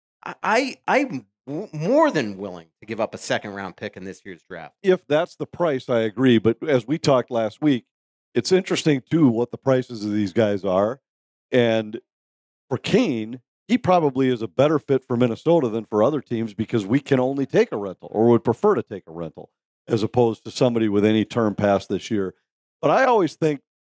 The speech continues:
Speaker 2: you have a little bit of responsibility to your fans and to the guys inside the room to be. So when he says,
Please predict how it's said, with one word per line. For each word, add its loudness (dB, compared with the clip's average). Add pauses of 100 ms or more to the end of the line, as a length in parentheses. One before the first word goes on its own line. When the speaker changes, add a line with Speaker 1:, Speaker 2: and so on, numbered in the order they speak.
(600)
Speaker 2:
you 0
have 2
a 2
little 2
bit 2
of 0
responsibility 0
to -4
your -2
fans 0 (280)
and 2
to -4
the -4
guys 2
inside 2
the -2
room -4 (520)
to 2
be. 0 (340)
So 2
when 0
he -2
says, 0